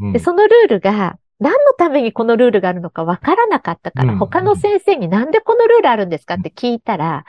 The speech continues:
Speaker 2: 「ここではずっとこのルールでやらせてるから、
Speaker 1: うん。
Speaker 2: やらせてください」って言われて、それに納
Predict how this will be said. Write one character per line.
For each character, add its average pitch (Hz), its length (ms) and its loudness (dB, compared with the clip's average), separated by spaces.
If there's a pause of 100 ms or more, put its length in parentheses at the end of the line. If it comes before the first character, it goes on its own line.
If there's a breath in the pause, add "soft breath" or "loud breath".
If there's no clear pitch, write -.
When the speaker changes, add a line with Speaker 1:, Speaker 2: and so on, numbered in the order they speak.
(460 loud breath)
Speaker 2:
「こ 254 120 2
こ 508 180 2 (140)
で - 60 0
は 220 80 2
ず 208 100 -2
っ 214 40 0
と - 160 -2
こ - 120 -2
の 440 140 4
ル 427 80 8
ー 440 80 6
ル 285 120 2
で 175 120 -2
や 175 140 0
ら 233 120 -2
せ 277 140 0
て 294 160 0
る 311 100 2
か 165 160 -6
ら、 165 380 -2
Speaker 1:
う 113 80 -2
ん。 - 80 -2 (260 loud breath)
Speaker 2:
や 208 100 0
ら 294 120 0
せ 480 100 2
て 466 100 0
く 440 120 2
だ 440 100 4
さ 427 160 2
い」 381 60 0
っ - 20 -12
て - 220 -10
言 185 80 -4
わ 190 120 0
れ 190 100 -6
て、 196 100 -14
そ 247 140 -4
れ 427 100 4
に 523 80 0
納 453 140 2